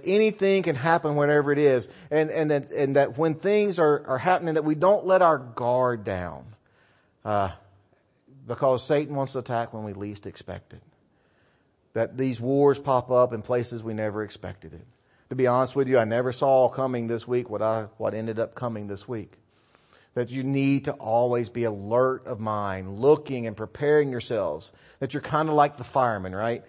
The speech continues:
On duty. At any moment the bo-, bell can go off. You gotta slide down the pole, throw on your gear, and out the door you go to put out the fire. We need to be alert,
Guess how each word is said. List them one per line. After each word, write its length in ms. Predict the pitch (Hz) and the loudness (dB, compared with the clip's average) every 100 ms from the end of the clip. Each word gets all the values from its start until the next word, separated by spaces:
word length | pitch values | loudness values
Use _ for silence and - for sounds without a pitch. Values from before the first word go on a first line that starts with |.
| - - | -20 -6
On 300 | - 139 143 | 0 2 2
duty. 540 | 131 139 131 98 - - _ _ _ - | -2 -4 -4 -6 -10 -18 _ _ _ -8
At 200 | 113 107 | -6 -2
any 200 | 135 160 | 0 2
moment 440 | 156 151 151 147 | 4 6 6 2
the 80 | 131 | -2
bo-, 360 | 113 120 127 - | 2 4 4 0
bell 380 | 120 135 139 | 2 4 4
can 200 | 139 139 | 2 -4
go 200 | 131 131 | 0 2
off. 320 | 127 123 123 113 | 6 6 6 4
You 80 | |
gotta 220 | 113 107 98 | 0 -2 -2
slide 400 | - 123 127 127 | -2 2 2 2
down 160 | 135 | 0
the 100 | 135 | 0
pole, 400 | - 127 127 127 | 0 2 4 4
throw 320 | 120 131 131 | 2 0 2
on 200 | 131 131 | 2 2
your 260 | 135 135 135 - - - | 2 0 0 -8 -20 -8
gear, 420 | 247 147 143 139 | -2 0 4 2
and 120 | 107 - | 0 -4
out 260 | 127 123 117 | -2 -2 -2
the 80 | |
door 280 | 117 113 113 | -6 -2 -2
you 140 | 110 107 | -4 -4
go 420 | 98 95 92 98 - _ | -4 -4 -4 -10 -18 _
to 60 | _ | _
put 200 | - 104 | -10 -6
out 200 | 92 90 | -4 -6
the 80 | 90 | -12
fire. 420 | - 73 69 - 92 _ _ _ _ _ _ | -12 -12 -12 -16 -20 _ _ _ _ _ _
We 120 | 101 | -8
need 200 | 110 113 | -4 -4
to 60 | 107 | -4
be 180 | 101 110 | -4 -2
alert, 460 | 98 101 101 98 | -2 -2 -2 -4